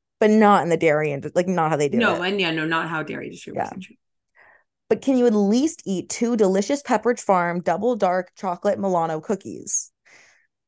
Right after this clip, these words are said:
Speaker 1: As it says on the Milano's cookie package, in a brilliant illustration of marketing,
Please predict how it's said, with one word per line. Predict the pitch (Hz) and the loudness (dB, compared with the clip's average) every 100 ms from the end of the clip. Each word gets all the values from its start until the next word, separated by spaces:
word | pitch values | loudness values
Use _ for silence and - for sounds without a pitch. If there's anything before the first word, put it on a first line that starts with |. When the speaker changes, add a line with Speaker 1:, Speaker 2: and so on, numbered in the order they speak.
| _ _ | _ _
Speaker 1:
As | 214 220 | 0 0
it | 208 | -2
says | - 226 226 277 | 0 4 4 4
on | 214 240 | 2 2
the | |
Milano's | 220 185 165 202 - | 4 2 2 0 -2
cookie | 202 269 | -8 -8
package, | 277 190 - 151 143 180 - | -4 -4 -2 -4 -4 -8 -6
in | 196 | 0
a | 190 190 | 0 0
brilliant | 185 180 214 214 | 0 2 2 2
illustration | 233 254 175 - 214 | 0 0 -4 -4 -4
of | 202 | -2
marketing, | 170 160 151 139 190 | -2 -4 -6 -6 -8